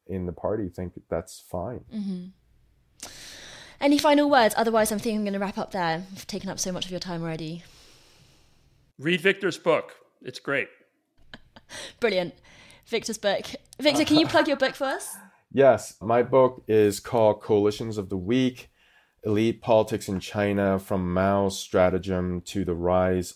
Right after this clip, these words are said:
Speaker 1: of Xi. You can get it on Amazon, or if you order from the Cambridge University Press website, I think the discount code is, uh, S H I H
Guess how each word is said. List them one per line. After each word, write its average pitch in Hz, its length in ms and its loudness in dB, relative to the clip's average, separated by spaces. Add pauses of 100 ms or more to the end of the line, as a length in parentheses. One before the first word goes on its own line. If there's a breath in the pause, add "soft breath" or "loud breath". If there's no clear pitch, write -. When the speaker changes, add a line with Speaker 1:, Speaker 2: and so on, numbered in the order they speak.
Speaker 1:
of 85 180 -4
Xi. 92 640 -4 (420)
You 98 120 -10
can 98 100 -2
get 104 160 4
it 104 100 4
on 95 120 2
Amazon, 107 800 2
or 92 480 4
if 95 160 -2
you 95 80 -2
order 156 300 4
from 135 220 -4
the 107 100 -4
Cambridge 110 420 -6
University 101 540 -4
Press 98 500 -4
website, 101 560 2 (560 soft breath)
I 101 100 -2
think 120 320 -2
the 107 100 2
discount 104 680 -4
code 101 440 0
is, 92 560 -4 (100)
uh, 90 280 4 (100)
S 107 400 0
H 104 420 -2
I 95 380 2
H 101 520 -4